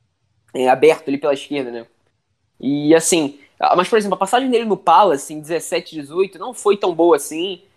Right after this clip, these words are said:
a, a passagem dele no Fu-, a, a temporada dele agora no Fulham, né, foi bem decepcionante, bem decepcionante, assim, não, não tinha espaço no Fulham, não conseguiu jogar mesmo no Fulham. E, mas assim, ele é um cara que tem, que tem qualidade, assim, é, além dele ser um cara muito forte fisicamente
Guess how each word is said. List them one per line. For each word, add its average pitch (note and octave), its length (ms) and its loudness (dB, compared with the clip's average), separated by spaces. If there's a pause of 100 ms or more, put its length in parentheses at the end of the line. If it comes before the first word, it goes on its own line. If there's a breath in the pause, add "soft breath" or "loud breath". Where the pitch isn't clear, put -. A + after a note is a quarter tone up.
(200)
a, - 220 2
a D3+ 40 2
passagem A#3+ 360 -2
dele A3+ 140 -4
no G3+ 120 -8
Fu-, E3+ 280 -6
a, A2+ 320 0
a A2+ 40 0
temporada D#3 440 0
dele F3 180 2
agora E3 300 2
no D#3 120 -8
Fulham, E3+ 360 -8
né, D3+ 100 -8
foi G3 220 0
bem E3 440 -2
decepcionante, G#3 800 -2
bem F3 180 -2
decepcionante, F#3 640 -6
assim, D#3 220 -10
não, F3 340 0 (380 soft breath)
não G3+ 200 2
tinha A#3+ 180 0
espaço G3+ 420 0
no F#3+ 80 0
Fulham, D#3+ 260 -2
não D3+ 120 -4
conseguiu G3 360 -4
jogar E3+ 220 4
mesmo D#3 260 -6
no D3 80 -10
Fulham. F3 360 -8 (640 soft breath)
E, E3+ 220 0
mas A#3 200 2
assim, A3+ 140 4
ele F#3+ 100 6
é A3+ 40 2
um B3 40 0
cara B3 220 0
que C#4 120 -10
tem, D#4 200 -6
que D#4+ 140 -16
tem E4 160 -4
qualidade, A3+ 400 2
assim, G3 300 -8
é, - 220 -6
além G3 200 2
dele C#4 120 -4
ser B3 120 -8
um A3+ 60 -4
cara G#3+ 200 2
muito F#3+ 260 -6
forte F3 420 0
fisicamente D#3 840 -8